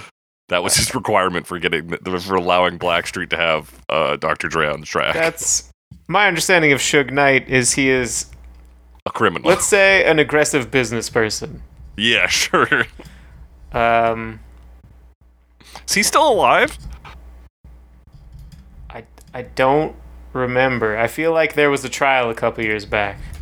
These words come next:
Speaker 1: Yeah, I, I feel like you could say that in almost any year.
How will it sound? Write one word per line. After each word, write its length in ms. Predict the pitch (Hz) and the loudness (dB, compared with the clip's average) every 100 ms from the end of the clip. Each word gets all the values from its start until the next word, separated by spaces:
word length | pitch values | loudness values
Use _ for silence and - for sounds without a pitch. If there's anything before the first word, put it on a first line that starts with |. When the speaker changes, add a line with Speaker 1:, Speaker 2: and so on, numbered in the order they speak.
| - - - - | -14 -16 -18 -12
Speaker 1:
Yeah, 500 | - 101 104 82 50 - - - | -4 0 2 0 -2 -8 -14 -10
I, 160 | - 85 - - - | -6 -6 -6 -12 -6
I 220 | 64 87 | -4 -4
feel 380 | 82 - - 110 | -8 -10 -2 0
like 180 | 101 - | 0 0
you 60 | |
could 160 | - 90 | -6 -2
say 160 | 104 | -2
that 200 | 95 92 | 0 -2
in 20 | 82 | -2
almost 300 | 87 78 - | -4 -4 -6
any 160 | 95 98 | -4 -4
year. 340 | 73 53 50 | -6 -6 -6